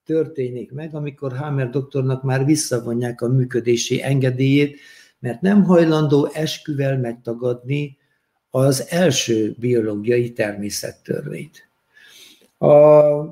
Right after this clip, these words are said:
bíróság kötelezte a Tübingeni Egyetemet a felülvizsgálat elvégzésére, az egyetem mai napig ezt nem tette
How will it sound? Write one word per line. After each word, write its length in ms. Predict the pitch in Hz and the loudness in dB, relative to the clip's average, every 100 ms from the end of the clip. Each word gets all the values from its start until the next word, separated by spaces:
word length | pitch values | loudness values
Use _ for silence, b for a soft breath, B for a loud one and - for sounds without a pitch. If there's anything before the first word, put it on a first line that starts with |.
| 190 | -12
bíróság 800 | 220 185 196 175 170 170 160 160 | -8 -2 2 2 0 -4 -2 -2
kötelezte 640 | 151 185 180 135 123 - 123 | 0 -2 -2 -4 -4 -4 -6
a 100 | 123 | -6
Tübingeni 580 | 139 127 120 120 113 117 | -6 -6 -6 -6 -6 -6
Egyetemet 800 | 117 107 - 107 117 127 - _ _ _ _ _ | -6 -8 -10 -10 -8 -8 -10 _ _ _ _ _
a 480 | 117 117 120 120 | -2 2 2 2
felülvizsgálat 1400 | 117 - - 160 156 131 123 117 104 120 107 110 107 - | -2 -6 2 6 8 6 6 2 2 0 0 0 -2 -4
elvégzésére, 1160 | - 139 127 120 117 147 151 - 160 165 165 165 B B B | 0 2 4 2 0 0 0 2 2 2 2 -2 B B B
az 180 | 135 135 | 0 2
egyetem 500 | 143 143 143 139 175 | 2 2 2 0 0
mai 320 | 147 143 135 | 0 2 2
napig 420 | 120 113 113 110 | 2 -2 -4 -8
ezt 380 | 107 107 - - | -8 -10 -14 -14
nem 240 | 120 107 104 | -12 -10 -12
tette 400 | 107 - - | -16 -20 -20